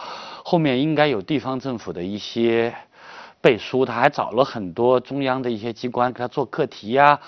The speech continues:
或者包括跟统-，统计局做一些编制，一些什么有色金属指数。总之，玩了一些东西，让大家觉得好像还可以。其实政府部门到底卷入多深，这个事情就很难说。我感觉好像实际上是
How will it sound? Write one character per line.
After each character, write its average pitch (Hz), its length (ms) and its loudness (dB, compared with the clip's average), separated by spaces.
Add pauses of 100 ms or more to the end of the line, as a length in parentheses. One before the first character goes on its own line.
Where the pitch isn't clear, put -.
(220)
或 120 80 -4
者 107 80 -2
包 123 200 2
括 123 180 -2
跟 131 280 -6
统-， 117 160 -12
统 107 180 -8
计 131 120 -4
局 113 240 -6
做 123 240 2
一 110 60 -2
些 120 160 -2
编 139 240 -2
制， 135 140 -8
一 - 20 -6
些 123 140 -2
什 117 100 -6
么 135 60 -4
有 107 100 -2
色 135 160 -2
金 151 160 -6
属 151 140 -6
指 - 160 -10
数。 135 160 -4
总 107 200 -6
之， 135 200 0 (400)
玩 110 200 6
了 165 60 6
一 165 80 2
些 165 140 -2
东 175 180 2
西， 143 140 -2
让 110 100 -6
大 135 100 2
家 135 80 4
觉 120 140 -6
得 120 240 0 (240)
好 - 160 -4
像 127 300 2
还 113 180 -2
可 113 200 -2
以。 131 80 2
其 - 80 -8
实 135 120 -2
政 165 160 2
府 104 100 -6
部 110 80 -10
门 123 140 -2
到 135 140 6
底 104 120 -12
卷 95 160 -6
入 98 60 -4
多 123 160 -2
深， 139 160 -6
这 135 60 -4
个 110 40 -10
事 131 120 -10
情 107 100 -12
就 131 100 -4
很 101 200 -10
难 87 180 -8
说。 151 300 4
我 104 160 -2
感 107 180 -2
觉 117 120 -2
好 95 140 -4
像 104 140 -6
实 - 140 -8
际 131 60 2
上 123 180 4
是 98 160 -6